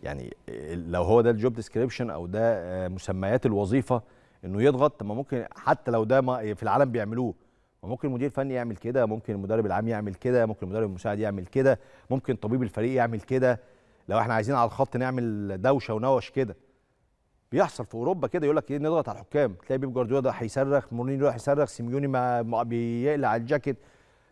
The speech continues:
ماشي، بس ما فيش مدير كوره برضه هو اللي بيعمل الدور ده.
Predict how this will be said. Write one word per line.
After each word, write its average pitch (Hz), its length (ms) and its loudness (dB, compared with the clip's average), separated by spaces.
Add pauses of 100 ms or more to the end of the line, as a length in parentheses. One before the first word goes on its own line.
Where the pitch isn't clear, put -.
(100)
ماشي، 175 340 -4 (440)
بس - 180 -14
ما 107 60 -4
فيش 135 200 -6
مدير 139 160 0
كوره 156 200 2
برضه 139 200 0
هو 143 60 0
اللي 131 80 -2
بيعمل 127 200 -4
الدور 113 220 -6
ده. 113 140 -6